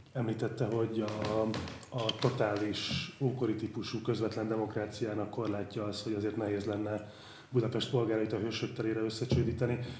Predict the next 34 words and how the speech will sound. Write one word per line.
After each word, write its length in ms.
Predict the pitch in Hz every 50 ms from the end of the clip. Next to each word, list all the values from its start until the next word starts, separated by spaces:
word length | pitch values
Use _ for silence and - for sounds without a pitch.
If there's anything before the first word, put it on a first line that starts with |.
| - -
Kétezerhúsz 680 | - 139 131 123 135 120 120 127 123 127 123 127 123 127
viszont 280 | - - - 131 123 127
talán 220 | 131 127 123 123
ab-, 260 | 123 120 123 131 127
abból 200 | 135 123 - 131
a 40 | 123
szempontból 440 | 123 - 127 - 127 123 117 123 123
más, 320 | 123 123 110 107 - -
hogy 360 | - 120 110 110 - - - -
gyakorlatilag 360 | 131 117 - 123 - 123 117
itt 80 | 120 117
vannak 240 | - 107 107 104 110
a 40 | 107
zsebünkben 500 | 104 113 - 104 104 104 104 101 104 107
a 200 | 104 104 107 104
szavazógépek, 840 | - - 110 107 101 98 101 101 95 101 104 101 - 117 117 -
és 80 | 117 -
sokan 280 | - 123 - 123 113
azt 180 | 110 110 101 104
gondolják, 420 | 110 110 107 113 113 117 107 110
hogy 100 | - 117
a 40 | 107
demokráciát 1040 | 123 117 117 110 110 - 117 110 110 110 - 127 117 110 110 107 - - - - - - -
úgy 120 | 139 123 117
lehetne 240 | 110 107 - 107
megújítani, 480 | 107 117 113 120 117 113 113 - 123 123
úgy 140 | 127 123 120
lehetne 260 | 117 113 - 123 113
leküzdeni 500 | 120 123 - 131 120 107 117 117 113 113
a 60 | 107
demokrácia 880 | 107 113 110 110 107 - 123 110 107 107 - - 123 110 107 107 101 107 - - - - - - - - -
válságát, 760 | 120 117 113 113 - - 113 104 98 113 110 110 117 -
hogy, 300 | - 123 117 110 107 - - - -
hogy 280 | 127 113 107 - -